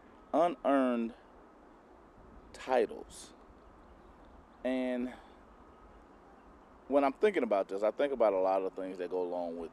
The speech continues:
this, because one of the things that actually, um, kinda, kinda gets in my craw is I walk around and I hear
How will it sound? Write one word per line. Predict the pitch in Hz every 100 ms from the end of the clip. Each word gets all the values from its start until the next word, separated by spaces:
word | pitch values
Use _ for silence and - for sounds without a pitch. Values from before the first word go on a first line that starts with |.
| -
this, | 82
because | - - 98 92 92 - - - - - - - - - - - - - 101
one | 135 165
of | 120
the | 113
things | 110 104
that | 95 98
actually, | 98 101 101 98 95 - - - - - -
um, | 95 92 85 73 -
kinda, | - 165 113 90 - - - - - - - - - - - -
kinda | - 151 117
gets | 120 117 110
in |
my | 107 101
craw | - - 113 98 92 - - - - - - - - - - - - - - - - - -
is | 139 135 127 123 - - - - - - - - - -
I | 117
walk | 117 139 156 -
around | 120 113 113
and | 107
I | 104
hear | 113 110 107 104